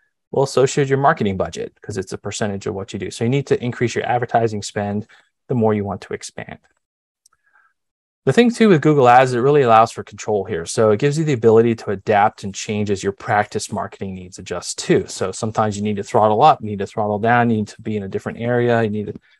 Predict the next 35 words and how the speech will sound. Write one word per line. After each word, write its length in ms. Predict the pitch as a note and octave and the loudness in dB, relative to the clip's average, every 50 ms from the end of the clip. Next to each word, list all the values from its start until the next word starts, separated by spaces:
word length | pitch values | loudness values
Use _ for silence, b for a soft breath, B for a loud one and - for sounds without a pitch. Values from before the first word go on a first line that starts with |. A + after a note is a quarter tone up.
| _ - | _ -2
have 100 | A2+ G#2 | -2 -2
a 40 | A2 | -2
different 240 | A2 - - A2 - | -4 -8 -8 -10 -2
program 360 | - - B2+ B2 B2 B2 A#2+ | 2 4 4 4 4 2 2
you're 80 | A#2+ A2+ | 2 2
gonna 160 | A#2 A2+ G#2+ | 0 0 -2
promote, 400 | - - A#2 A2+ G#2+ A2 G#2+ - | -2 -4 -2 0 2 2 0 0
whatever 240 | B2 C3+ C3+ B2 A#2+ | 0 0 0 0 -2
it 80 | - | -4
may 140 | A2 G2+ G2+ | -6 -6 -4
be 240 | G2+ B2 B2+ B2 A#2 | -2 0 0 2 2
there. 320 | G#2+ G2 G2 G2 G#2+ - b b b b b b b _ | 2 2 0 -2 -4 -4 b b b b b b b _
You 100 | - B2 | -8 -6
can 140 | - C3+ B2+ | -4 -2 0
really, 420 | B2+ B2+ B2 A#2+ A2+ A2 G#2 A2 - _ _ _ _ _ _ _ _ _ | 2 4 4 6 4 4 2 -2 -6 _ _ _ _ _ _ _ _ _
you 120 | - B2+ A2+ | -10 -6 -6
know, 80 | G#2 | -6
tweak 340 | F#2 - - - C3 A#2 - | -6 -4 -2 -2 -2 0 0
that, 320 | - G#2+ G2 G2 G#2+ - - b b b b b b b _ _ | 2 2 4 4 4 2 2 b b b b b b b _ _
uh, 240 | - A2+ G#2+ G#2 G2 | 2 4 4 4 4
and 160 | - A2+ A2 G#2+ | 2 -2 -4 -6
faster, 800 | - - C#3+ C3+ C3 C3+ B2+ - - G#2+ G#2 G#2 G2+ G#2+ A#2 - _ _ _ _ _ _ - | 0 2 4 6 6 4 4 0 -2 0 0 0 0 -2 -6 -10 _ _ _ _ _ _ 0
uh, 180 | A2 G#2+ G#2 | 2 2 2
while 300 | G2+ G2+ A2 A2+ A2 A2+ | 2 2 4 4 6 6
you're 320 | A#2 A2 G#2+ G#2+ G#2+ - - - _ _ _ _ | 4 4 2 2 0 -2 -6 -12 _ _ _ _
do-, 160 | - A#2+ G#2+ | -6 -4 -4
also 200 | G#2+ - - A2+ | -4 -4 -6 -4
doing 200 | G2 G#2+ G#2+ G#2 | -2 -2 -2 -2
it 40 | F#2+ | -4
on 80 | F#2+ | -4
the 120 | G#2 G2 F#2 | -6 -8 -8
S 200 | F#2 - - - | -8 -10 -6 -4
E 60 | G#2 | -4
O 80 | F#2+ | -4
side. 400 | - - - - - - - - | -4 -4 -6 -6 -8 -8 -12 -18